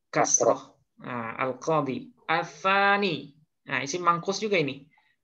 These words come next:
Speaker 1: Al-madhi. Nah, isim mangkus ya. Nah, dia diakhiri oleh huruf ya,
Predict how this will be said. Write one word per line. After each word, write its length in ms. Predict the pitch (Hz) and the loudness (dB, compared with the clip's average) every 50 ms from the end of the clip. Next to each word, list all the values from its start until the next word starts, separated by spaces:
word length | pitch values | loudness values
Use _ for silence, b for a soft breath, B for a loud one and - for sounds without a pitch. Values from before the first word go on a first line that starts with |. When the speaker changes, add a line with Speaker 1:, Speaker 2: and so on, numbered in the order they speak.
| _ - | _ -2
Speaker 1:
Al-madhi. 1300 | 160 170 180 180 180 175 170 165 165 175 180 190 196 196 196 196 190 196 185 180 202 190 151 - - - - _ _ _ _ _ _ _ _ _ - | 0 2 2 2 0 0 -2 -2 0 2 4 4 4 6 6 6 4 4 4 2 2 2 2 -4 -6 -10 -20 _ _ _ _ _ _ _ _ _ -14
Nah, 200 | - 127 123 120 | -10 -8 -6 -6
isim 240 | 123 120 - 135 131 | -6 -6 -6 -4 -4
mangkus 440 | 127 127 123 - 127 120 - - | -6 -8 -8 -10 -12 -10 -10 -8
ya. 320 | - 135 143 170 208 208 - _ _ _ _ _ b b b b b b - _ | -4 -2 0 0 -2 -2 -8 _ _ _ _ _ b b b b b b -20 _
Nah, 240 | - 127 120 120 | -8 -6 -6 -6
dia 240 | 117 120 127 160 202 | -4 2 4 4 4
diakhiri 560 | 208 190 196 165 160 160 156 - 170 160 165 | 4 4 2 2 2 0 0 0 0 0 0
oleh 240 | 156 135 151 147 147 | 2 2 2 2 0
huruf 320 | 147 147 139 139 139 139 139 | 0 0 0 0 -2 -2 -4
ya, 560 | 123 123 127 131 143 160 185 208 214 208 | -2 0 0 2 2 2 2 2 0 -2